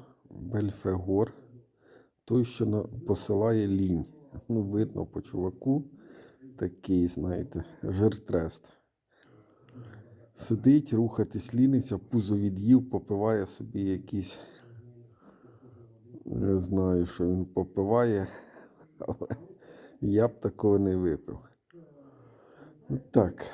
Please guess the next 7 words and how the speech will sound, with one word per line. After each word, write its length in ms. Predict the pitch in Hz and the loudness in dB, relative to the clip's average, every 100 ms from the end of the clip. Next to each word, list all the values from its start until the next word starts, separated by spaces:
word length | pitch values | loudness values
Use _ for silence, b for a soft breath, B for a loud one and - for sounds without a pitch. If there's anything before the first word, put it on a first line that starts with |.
| B | B
цікаво, 680 | - 117 110 - 101 92 82 90 B B | -10 -4 -4 2 2 2 -2 -6 B B
герой 420 | 95 90 90 87 | -2 -2 0 0
намальований. 760 | 90 87 90 117 156 143 113 104 b b b b b b b _ _ _ _ _ _ _ 117 139 135 - | 0 0 0 0 2 0 -2 -6 b b b b b b b _ _ _ _ _ _ _ -18 -18 -18 -12
М. 220 | 85 80 76 101 _ _ _ 131 139 131 120 113 B B B B B 156 131 120 B B B _ | -8 -8 -10 -14 _ _ _ -20 -20 -20 -20 _ B B B B B -20 -20 -20 B B B _
Клас 460 | 120 117 101 - - | 0 2 2 0 -2
в 40 | |
нього, 380 | 92 87 87 | -2 -2 -4